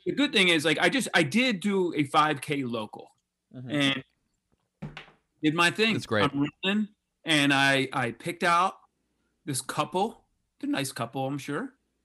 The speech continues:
Speaker 1: Nothing wrong with them. Like, I don't
Speaker 2: Mm-hmm.
Speaker 1: know them, but I picked them out. I was going to beat them.
Speaker 2: <laughs>
Speaker 1: And I, and they kept,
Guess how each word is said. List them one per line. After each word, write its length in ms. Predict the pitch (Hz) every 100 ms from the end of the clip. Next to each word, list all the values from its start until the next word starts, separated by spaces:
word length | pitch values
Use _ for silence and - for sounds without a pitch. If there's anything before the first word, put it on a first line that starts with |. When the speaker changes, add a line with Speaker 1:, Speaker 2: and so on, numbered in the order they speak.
| -
Speaker 1:
Nothing 360 | 190 147 131
wrong 380 | 113 120 139 156 -
with 160 | 170 160
them. 260 | 170 247
Like, 160 | 247 135
I 120 | 127
don't 160 | 160 202
Speaker 2:
Mm-hmm. 80 | 95
Speaker 1:
know 120 | 120 -
them, 180 | 185 220 _ _ -
but 140 | 123 -
I 120 | 156
picked 300 | 180 - 170
them 120 | 190 208
out. 200 | 247 - _ -
I 60 | 123
was 140 | 127
going 300 | 113 151 170
to 60 | 156
beat 260 | 180 180
them. 160 | - -
Speaker 2:
<laughs> 80 | - - - - - _ -
Speaker 1:
And 340 | 170 156 226 -
I, 600 | 180 151 120 - - - _ _ _ _ _
and 180 | 160 156
they 340 | 180 233 262
kept, 300 | 247 254 247